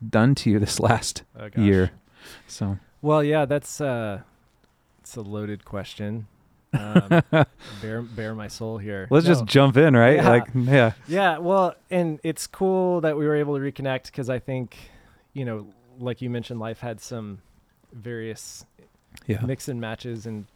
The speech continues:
Speaker 2: path crossings, but never quite, like, settled into a, a groove together. So
Speaker 1: Sure.
Speaker 2: yeah, um, as, as Heath mentioned, I see where to start here.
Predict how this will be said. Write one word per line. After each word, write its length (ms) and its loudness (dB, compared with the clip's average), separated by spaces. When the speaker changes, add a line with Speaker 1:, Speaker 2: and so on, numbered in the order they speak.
Speaker 2:
path 240 -6
crossings, 600 -10
but 180 -14
never 240 -12
quite, 420 -12
like, 200 -18
settled 400 -8
into 420 -10
a, 180 -10
a 60 -16
groove 340 -12
together. 420 -10
So 460 -8
Speaker 1:
Sure. 240 0
Speaker 2:
yeah, 300 2
um, 260 -2
as, 320 -6
as 180 -6
Heath 220 -8
mentioned, 540 -8
I 760 -6
see 240 -14
where 140 -8
to 60 -14
start 420 -12
here. 340 -14